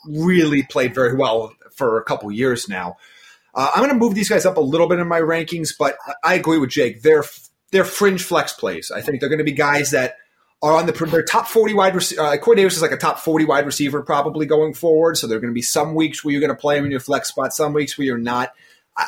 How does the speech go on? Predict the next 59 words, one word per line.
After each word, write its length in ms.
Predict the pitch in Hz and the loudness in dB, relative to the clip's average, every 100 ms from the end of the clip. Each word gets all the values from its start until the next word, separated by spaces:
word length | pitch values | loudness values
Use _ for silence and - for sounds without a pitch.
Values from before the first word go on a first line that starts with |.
| - | 2
I 80 | 226 | 2
wouldn't 280 | 226 240 180 | 4 2 4
blow 200 | 175 156 | 6 6
a 60 | |
ton 240 | 135 - 147 | 4 0 -4
of 100 | 131 | -2
fab 220 | 127 120 | -2 0
budget 220 | 135 127 | -2 0
on 160 | 143 139 | -2 0
that 220 | 135 135 | -2 -2
because 300 | 131 127 104 | -4 -6 -6
you're 80 | 120 | -4
gonna 160 | 131 123 | -4 -2
be 140 | 127 | -2
in 80 | 123 | -2
a 60 | |
scenario 520 | 117 131 127 120 120 113 | -4 -4 -2 0 2 2
where 440 | 113 110 113 107 - - - - | 2 2 2 -2 -10 -20 -20 -8
you 120 | 156 | -2
might 180 | 160 156 | -2 0
not 200 | 147 - | -2 -2
play 240 | 143 147 | 0 0
him 140 | 135 135 | 0 -2
every 220 | 127 131 | -4 -4
single 320 | - 147 123 | -4 -2 -2
week. 260 | 117 120 - | -2 -4 -6
Now, 120 | 127 | -6
you 120 | 117 | -6
do 80 | 117 | -2
have 80 | 143 | 0
a 40 | 120 | 0
sixteen 440 | 156 139 - 135 | -4 -4 -6 -2
bye 180 | 123 123 | 0 0
coming 300 | 120 131 127 | -2 -4 -2
up 140 | 123 | -4
at 60 | 123 | -4
some 200 | - 120 | -6 -6
point, 320 | 123 123 123 | -4 -6 -6
but 240 | - 107 - | -8 -10 -6
still, 600 | - - 170 156 147 143 - - _ _ | -6 0 2 4 2 -2 -10 -20 _ _
uh, 260 | 123 123 127 214 | -2 0 -2 0
you 100 | 190 | 0
know, 100 | 135 | 0
spend 460 | - - 214 190 | -2 2 2 2
maybe 240 | 175 151 135 | 2 2 0
ten 260 | 160 143 | -2 -2
bucks 260 | 131 131 - | -2 -2 -2
on 120 | 135 | -4
Corey 260 | 120 135 127 | 0 0 2
Davis. 500 | 123 120 120 - - _ _ _ | 0 0 -2 -4 -12 _ _ _
Uh, 320 | 107 104 101 - | -8 -6 -8 -8
I 100 | 135 | -2
like 260 | 151 190 185 | 2 2 2
him, 300 | 196 180 151 | 0 0 -2
don't 220 | 151 143 | -2 0
love 180 | 139 135 | 0 2
him. 320 | 147 127 120 - | 0 0 -6 -4
Just, 300 | - 123 - | -4 -4 -6
just, 240 | - - | -12 -12